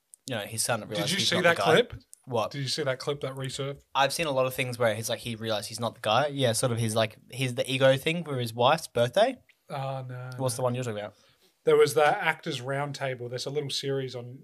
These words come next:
Speaker 2: YouTube,
Speaker 1: Oh,
Speaker 2: which is
Speaker 1: yeah.
Speaker 2: quite good. Um, and there are a few big actors around the table with him. And he basically just said, "He's just like, <laughs> God,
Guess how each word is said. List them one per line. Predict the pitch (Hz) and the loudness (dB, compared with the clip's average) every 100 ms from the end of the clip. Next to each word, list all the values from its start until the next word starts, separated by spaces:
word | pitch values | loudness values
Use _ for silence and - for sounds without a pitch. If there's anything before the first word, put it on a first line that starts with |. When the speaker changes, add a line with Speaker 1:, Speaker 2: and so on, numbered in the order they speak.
| - | -14
Speaker 2:
YouTube, | 135 135 123 117 117 | -12 -10 -10 -10 -6
Speaker 1:
Oh, | 147 147 143 135 | -2 2 2 2
Speaker 2:
which | 123 | 0
is | 123 | 0
Speaker 1:
yeah. | |
Speaker 2:
quite | 175 160 | 2 2
good. | 160 165 107 - _ _ - _ | 4 4 4 -4 _ _ -20 _
Um, | 143 143 143 143 | -4 0 0 -2
and | 170 | -6
there | 151 147 | -2 -2
are | |
a | 135 | 0
few | 175 156 | -4 -4
big | 143 | -2
actors | 139 139 - 123 123 | -2 -2 -4 -10 -6
around | 131 123 | -6 -6
the | 123 | -8
table | - 131 127 | -8 -8 -8
with | 127 131 | -10 -8
him. | 123 120 - - _ | -8 -10 -14 -20 _
And | 135 | -10
he | 139 | -8
basically | 127 147 147 156 143 143 | -2 0 -2 -6 -8 -6
just | 131 131 | -6 -6
said, | - 139 127 120 | -2 -2 -2 -4
"He's | 123 120 | -10 -12
just | 120 - | -10 -8
like, | 127 123 - _ _ _ | -6 -6 -10 _ _ _
<laughs> | _ _ | _ _
God, | - | -16